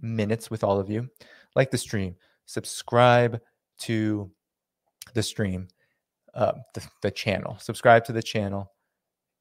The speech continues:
and hit the bell. And if you are able, support my work at patreon dot com slash Danny Haiphong. That's how you support this show. So with that said,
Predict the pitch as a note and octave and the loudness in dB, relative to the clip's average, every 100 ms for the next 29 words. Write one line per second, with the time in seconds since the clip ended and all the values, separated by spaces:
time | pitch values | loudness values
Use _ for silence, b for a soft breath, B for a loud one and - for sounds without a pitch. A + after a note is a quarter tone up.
0 | - A#2+ A2 G#2 G2+ F#2+ A#2+ - A#2+ G#2+ | -2 2 2 2 -2 -2 -2 0 4 6
1 | G2 G#2 G#2 _ _ _ - G#2 G2+ - | 6 2 -6 _ _ _ -10 -4 -4 0
2 | B2 C3 C3+ F3+ F#3+ C3+ A#2+ B2 A#2+ _ | 4 6 6 6 4 4 2 2 -4 _
3 | _ _ _ _ - - - B2+ C#3 B2+ | _ _ _ _ -14 -10 2 2 4 4
4 | A2+ A2+ G#2+ - G#2 - G#2+ G#2 G#2 - | 4 2 0 -2 -2 0 0 2 0 -2
5 | G2+ G2 - G2 - G#2+ A2 A2 A2 A2+ | -4 -4 -4 -6 -4 -2 0 -2 0 0
6 | G#2 G#2 - G#2+ - G2 G2 A2+ A#2+ G#2+ | 0 -2 -4 -8 -2 0 0 -2 -6 -6
7 | A#2+ - G#2+ - b b b b _ A2 | -8 -2 0 -2 b b b b _ 0
8 | G#2+ - - _ D3+ - - - - _ | 0 -2 -18 _ -16 -10 -2 -2 -2 _
9 | _ _ b b b b _ _ _ _ | _ _ b b b b _ _ _ _
10 | _ - F3+ G3 F#3+ E3+ - A#2+ C#3 | _ 0 6 8 8 8 8 8 8